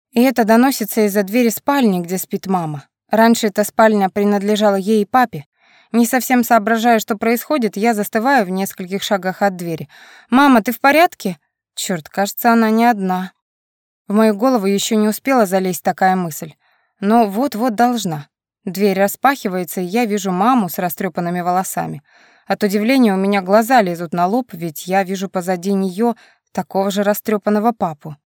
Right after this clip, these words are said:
Что, чёрт возьми, здесь происходит? «Эви, детка!» запыхаясь, произносит мама, запахивая халат. «Ты рано?» Я смотрю, как она опускает глаза в пол и отходит в сторону.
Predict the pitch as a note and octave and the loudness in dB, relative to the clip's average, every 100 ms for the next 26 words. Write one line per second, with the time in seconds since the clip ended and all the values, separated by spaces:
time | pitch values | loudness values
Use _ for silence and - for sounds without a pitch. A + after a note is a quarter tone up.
0 | _ _ _ _ - - - B3+ - G#3+ | _ _ _ _ -18 -10 -2 0 0 -2
1 | G#3 F#3+ G3 F3+ A#3 C#4+ F3 G#3 G#3+ - | -4 0 0 2 2 2 0 -2 -4 -4
2 | G#3 A3 - F#3 D#3 C#3+ - _ _ _ | -4 -4 -6 -6 -6 -8 -16 _ _ _
3 | _ _ _ - B3 F#3 G3 G3 F#3 C4 | _ _ _ 2 4 4 2 0 0 0
4 | A#3 - F#3 E3 - _ _ _ _ _ | 0 0 0 0 -2 _ _ _ _ _
5 | - G3+ G3 G3 A#3 A3 - G3 F#3 G3+ | -8 -6 -4 0 2 2 0 -2 0 -2
6 | F#3+ G3+ G#3 B3 A#3+ E3 - _ F3+ - | -2 -2 2 4 4 2 -8 _ -4 0
7 | F#3 E3+ F#3 F3+ F3 G3 F3+ D#3+ - _ | 2 0 -2 -4 -2 0 0 0 -6 _
8 | _ _ _ - A#3 G3 A3+ D4+ C#4 G3+ | _ _ _ 0 2 6 4 4 2 0
9 | - _ _ _ _ _ - G3+ A3 A3+ | -4 _ _ _ _ _ -6 -2 0 2
10 | A3 - B3 G3 G3+ G#3 G3+ G3+ - A3 | 0 -2 -4 0 2 2 0 -2 -2 0
11 | F3+ F#3 G3+ G3 G3+ - C4 A#3+ F3+ F3 | 0 2 2 2 0 0 -2 0 0 -2
12 | - F#3 F3+ - - G3 D#3+ D3+ | -6 -6 -6 -8 -8 -4 -4 -6